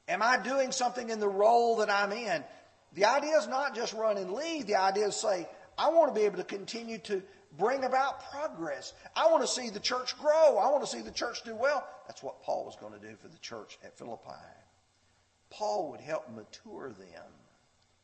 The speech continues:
To take those who knew very little and to guide and shape and teach so that these people then became mature Christians. And they would joy together. It's good times.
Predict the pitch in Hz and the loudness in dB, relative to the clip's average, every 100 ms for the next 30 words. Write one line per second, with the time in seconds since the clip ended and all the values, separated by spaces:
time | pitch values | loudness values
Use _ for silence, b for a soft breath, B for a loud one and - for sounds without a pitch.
0 | _ _ b b b 208 285 294 254 269 | _ _ b b b 2 6 6 8 6
1 | 247 247 220 185 196 285 277 247 254 240 | 4 -2 -6 -6 -6 -6 -2 0 0 0
2 | 220 262 233 185 B B - 202 190 170 | -2 0 0 0 B B -4 -2 0 -2
3 | 160 160 - 202 190 147 143 135 135 214 | -8 -14 -6 -4 -4 -6 -10 -14 -4 0
4 | 269 247 202 175 151 143 - 277 269 214 | 2 2 4 2 0 -4 -4 -2 -4 -4
5 | 185 165 151 - - 294 240 - - B | -6 -8 -10 -12 -12 -12 -12 -12 -16 B
6 | - 285 277 - 240 202 226 190 180 170 | -2 4 4 2 -8 -10 -10 -6 -4 -4
7 | 165 147 165 143 127 127 131 123 107 - | -6 -10 -10 -10 -10 -14 -14 -14 -16 -16
8 | - 311 - 110 95 82 85 - - - | -18 -16 -18 -20 -20 -20 -20 -16 -16 -18
9 | _ _ _ _ _ _ 135 123 120 120 | _ _ _ _ _ _ -14 -12 -12 -14
10 | 120 170 220 214 110 104 92 92 92 - | -12 -8 -8 -8 -12 -16 -16 -18 -20 -20
11 | - 117 110 107 98 92 - - - - | -14 -14 -14 -16 -14 -14 -18 -20 -20 -16
12 | - | -16